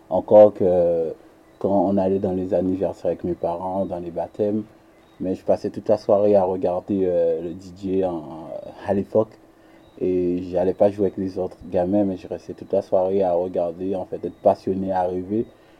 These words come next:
Et on sait tous que le rêve, c'est le moteur de, voilà, c'est le moteur de la réalité. Donc, du coup, j'ai beaucoup rêvé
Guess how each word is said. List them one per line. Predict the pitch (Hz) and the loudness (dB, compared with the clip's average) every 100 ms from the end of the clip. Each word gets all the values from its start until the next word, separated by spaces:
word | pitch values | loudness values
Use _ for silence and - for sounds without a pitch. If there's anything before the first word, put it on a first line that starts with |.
| - | -6
Et | 101 | -4
on | |
sait | 90 104 | -2 -4
tous | 95 104 - | -6 -8 -2
que | 104 | 0
le | 98 | 2
rêve, | 95 98 95 | 2 2 2
c'est | - 92 | -2 -6
le | |
moteur | 92 90 - 95 90 | -4 -6 -8 -4 -4
de, | 90 92 87 85 - - - _ - _ _ | -2 -4 -4 -6 -12 -20 -20 _ -20 _ _
voilà, | - - 90 | -2 0 -2
c'est | 87 - | -4 -6
le | 87 | -8
moteur | 87 - 90 | -8 -6 -6
de | 87 | -6
la | 90 | -6
réalité. | 87 90 90 87 95 | -6 -6 -6 -8 -10
Donc, | 90 87 | -8 -12
du | 87 | -12
coup, | - 92 90 - - - - - | -8 -6 -6 -12 -20 -20 -20 -18
j'ai | 92 98 | -6 -4
beaucoup | 90 101 113 - 120 113 | -2 2 2 4 2 2
rêvé | 104 110 113 101 110 | 2 2 2 2 2